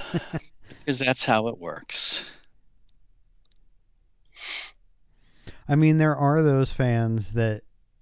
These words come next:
Speaker 1: will blindly like it and buy it just because it's Star Wars. And then there's the more discriminating fans like us that will look at that and be like, "It's nothing new."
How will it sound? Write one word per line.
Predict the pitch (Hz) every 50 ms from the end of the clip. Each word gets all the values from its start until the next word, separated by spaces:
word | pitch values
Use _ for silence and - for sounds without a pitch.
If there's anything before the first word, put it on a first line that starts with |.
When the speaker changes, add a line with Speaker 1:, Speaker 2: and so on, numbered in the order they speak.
| _ _ -
Speaker 1:
will | - 135 127 120
blindly | 104 - 120 117 113 113 117 120 123 120 120 120 120 120
like | 117 110 104 107 107 107 101 -
it | 113 104 101 - _ _ _ _ -
and | - 113 110 104 92
buy | 104 101 104 101
it | 101 104 104 101
just | 101 101 92 -
because | - 107 - 107 98 90
it's | 101 92 -
Star | - - 95 90 87 85
Wars. | 85 82 82 85 92 - - - _ - _ - _ - _ _ _ _ _ _ _ _ _ _ _ _ _ _ _ _ _ _ - - _ _ -
And | 120 117 113
then | 113 113 113
there's | 113 110 110 110 98 -
the | 113
more | 110 107 107 107 107
discriminating | 101 95 98 - - - 110 104 104 104 104 101 101 101 101
fans | - - 107 98 98 98 95 95
like | 101 92 -
us | 101 95 92 87 - -
that | - 98 92 95
will | 95 95 98 101 98 101
look | 107 101 -
at | 104 -
that | - 101 101 95
and | 95 95 92
be | 101 101
like, | 95 95 92 87 -
"It's | 104 92 - -
nothing | 127 131 147 147 - 135 113 101
new." | 101 117 135 120 117 131 135